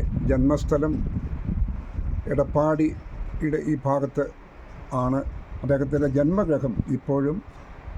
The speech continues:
ആ, സംരക്ഷിക്കപ്പെടുന്നുണ്ട്. തിരുഹൃദയ സന്യാസ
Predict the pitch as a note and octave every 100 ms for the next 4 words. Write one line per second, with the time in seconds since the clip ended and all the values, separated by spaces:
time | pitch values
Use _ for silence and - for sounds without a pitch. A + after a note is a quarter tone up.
0 | D3+ C#3+ B2+ - C#3 E3 E3 F3+ E3 C3+
1 | C3 C3 B2 B2+ C#3 C#3 D3 D3 C#3+ -
2 | - - D3 C3 C#3+ D3+ C#3